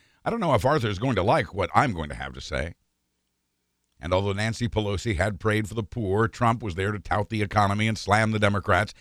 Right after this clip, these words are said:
there and later in that same day calling Democrats horrible, bad, dirty, vicious, sick, dishonest, corrupt, leakers, liars, and scum. It was, after all, an election year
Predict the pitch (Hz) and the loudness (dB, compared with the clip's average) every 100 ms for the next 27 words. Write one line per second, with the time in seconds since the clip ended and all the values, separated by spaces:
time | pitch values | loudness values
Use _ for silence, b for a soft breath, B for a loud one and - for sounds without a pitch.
0 | b b 78 110 120 110 110 110 92 92 | b b -2 2 4 4 2 0 -2 -2
1 | 120 110 110 95 104 - 104 113 104 85 | 0 2 0 0 -2 -2 -2 0 2 2
2 | 107 107 113 107 113 107 107 107 - b | 2 2 2 2 0 2 2 2 0 b
3 | b - 120 113 120 104 101 104 110 80 | b 2 4 4 2 2 2 2 0 0
4 | 110 113 117 82 110 120 107 - 120 - | 0 0 -2 -2 -2 -4 -8 -4 -4 -4
5 | 107 120 107 107 113 - 104 107 127 - | -6 0 2 2 0 -4 0 2 2 0
6 | 104 107 120 110 98 104 107 107 101 95 | -6 -4 -4 -2 2 2 2 -2 -4 -6
7 | - - 95 87 78 62 _ _ _ _ | -6 2 4 4 -2 -10 _ _ _ _
8 | _ _ _ _ _ - 87 85 113 101 | _ _ _ _ _ -10 -8 -2 -2 2
9 | 101 95 98 95 98 98 92 110 - 82 | 2 2 2 2 0 -2 -2 0 -2 -4
10 | 71 65 60 | -6 -8 -12